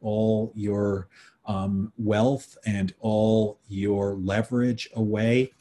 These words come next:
all that's left is the imperious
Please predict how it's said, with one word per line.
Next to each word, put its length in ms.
all 280
that's 340
left 600
is 600
the 400
imperious 1400